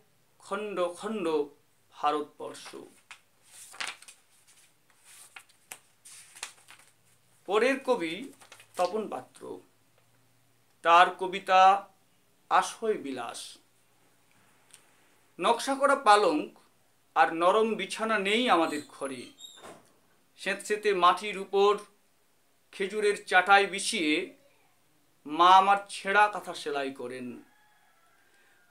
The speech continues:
হাঁটুর উপরে মাথা রেখে আমি শুধু গুনে যাই আকাশের তারা, এক, দুই, তিন, শত, সহস্র, অযুত। মনে হয় আকাশের চাঁদ আর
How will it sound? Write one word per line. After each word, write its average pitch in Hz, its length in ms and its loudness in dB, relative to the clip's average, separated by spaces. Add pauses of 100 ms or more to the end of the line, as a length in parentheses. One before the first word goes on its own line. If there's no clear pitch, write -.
হাঁটুর 226 340 2
উপরে 254 320 2
মাথা 214 360 2
রেখে 233 340 0 (540)
আমি 196 200 2
শুধু 226 260 -12
গুনে 226 320 -4
যাই 196 280 8 (420)
আকাশের 220 540 0 (100)
তারা, 160 300 6 (880)
এক, 180 180 4 (500)
দুই, 180 420 -6 (580)
তিন, 190 320 -8 (500)
শত, 240 300 0 (200)
সহস্র, 220 500 -4 (560)
অযুত। 196 420 -6 (1600)
মনে 254 200 0
হয় 254 280 8 (440)
আকাশের 285 540 4
চাঁদ 247 380 10
আর 269 100 4